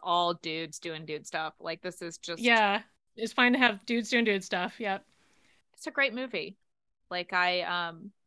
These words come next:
Speaker 1: I really was, like, impressed that it came out when it did. I was impressed by the range and nuance of the character, the, like, the, the representation of P T S D at a time when it was really fresh and new. And also, like,
Speaker 2: Mm-hmm.
Speaker 1: probably not a lot of men were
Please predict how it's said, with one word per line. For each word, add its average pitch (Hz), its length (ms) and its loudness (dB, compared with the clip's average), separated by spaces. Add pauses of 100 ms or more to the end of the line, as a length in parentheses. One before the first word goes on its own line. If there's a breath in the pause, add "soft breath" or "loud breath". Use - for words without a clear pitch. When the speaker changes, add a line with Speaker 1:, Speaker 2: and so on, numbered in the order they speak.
(340)
Speaker 1:
I 185 60 0
really 202 280 2
was, 185 200 -6
like, 170 340 0
impressed 190 440 0
that 214 100 -2
it - 80 -12
came 190 160 -4
out 175 180 0
when 180 140 -6
it 160 120 -14
did. 180 380 -2
I 170 120 -4
was 170 120 -8
impressed 170 400 -6
by 165 140 -2
the 165 360 -4
range 185 400 0
and 165 140 -10
nuance 190 480 0
of 175 100 -14
the 180 60 -10
character, 196 720 -2
the, 170 160 -2
like, 156 260 -6 (280)
the, 165 180 -4 (500)
the 175 100 -6
representation 185 760 -2
of 190 140 -8
P 202 140 -6
T 196 200 -6
S 175 220 -4
D 185 320 -6
at 170 80 -4
a 165 40 -10
time 175 400 0
when 175 120 -8
it 139 60 -16
was - 160 -12
really 180 180 -4
fresh 175 380 -2
and 156 100 -12
new. 180 320 -6
And 156 180 -10
also, 170 300 -2
like, 160 240 -4 (160)
Speaker 2:
Mm-hmm. 262 540 2 (340)
Speaker 1:
probably 214 280 6
not 226 200 6
a 214 40 4
lot 208 200 8
of 190 80 0
men 190 240 0
were 175 400 2